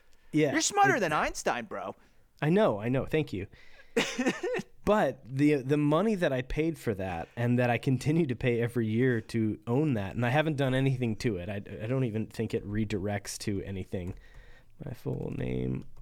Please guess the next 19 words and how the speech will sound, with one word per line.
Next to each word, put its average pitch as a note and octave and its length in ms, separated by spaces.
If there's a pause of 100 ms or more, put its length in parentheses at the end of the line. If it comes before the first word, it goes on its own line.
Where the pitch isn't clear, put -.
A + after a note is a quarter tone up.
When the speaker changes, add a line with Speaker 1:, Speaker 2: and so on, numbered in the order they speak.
(100)
Speaker 1:
all B2+ 560 (1300)
lowercase, - 800
no A2+ 380
spaces, - 800
dot - 260 (100)
com. E3+ 500
Speaker 2:
<laughs> - 1160
Speaker 1:
Uh, G#2 280 (100)
does C3+ 240
it - 100
redirect C3+ 600
anywhere? F2 480 (2750)
Speaker 2:
You G#4+ 160
can F#4 100
get A#2 140
it A2 100
to C3 100
redirect B2+ 500
somewhere. D#3+ 400